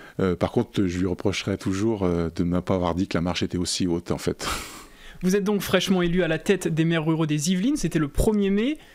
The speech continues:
Speaker 2: Les adhérents ont voté à l'unanimité pour vous.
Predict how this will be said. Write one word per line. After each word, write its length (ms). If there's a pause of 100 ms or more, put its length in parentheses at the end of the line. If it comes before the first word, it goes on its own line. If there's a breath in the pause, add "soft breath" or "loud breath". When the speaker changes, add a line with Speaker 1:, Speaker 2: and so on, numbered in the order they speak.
(220 loud breath)
Speaker 2:
Les 160
adhérents 240
ont 80
voté 320
à 160
l'unanimité 800 (280 loud breath)
pour 180
vous. 320